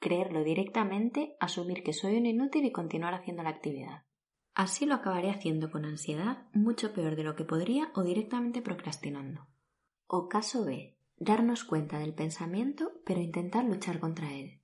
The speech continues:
tipo, "Tengo que hacer que se vaya o no puedo seguir con la actividad". Otro ejemplo de este caso sería, tengo que dejar de sentir ansiedad cuando voy a una fiesta,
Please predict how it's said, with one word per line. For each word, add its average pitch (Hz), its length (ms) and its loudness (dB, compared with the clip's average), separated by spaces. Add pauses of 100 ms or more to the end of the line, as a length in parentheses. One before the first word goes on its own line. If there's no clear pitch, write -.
tipo, - 560 0
"Tengo 214 280 4
que 196 100 0
hacer 160 200 -2
que 180 80 -2
se 175 160 -4
vaya 247 320 0
o 220 40 2
no 175 120 0
puedo 170 200 0
seguir 151 260 -6
con 147 160 -10
la 143 60 -10
actividad". - 480 -12 (840)
Otro 202 280 2
ejemplo 240 320 0
de 226 60 2
este 214 260 -2
caso 240 260 -2
sería, 151 580 -6 (220)
tengo 233 280 4
que 233 120 2
dejar 202 260 0
de 156 80 -4
sentir 165 380 -2
ansiedad 254 340 -2
cuando 185 240 -2
voy 170 120 -6
a 156 40 -2
una 147 160 -6
fiesta, - 600 -12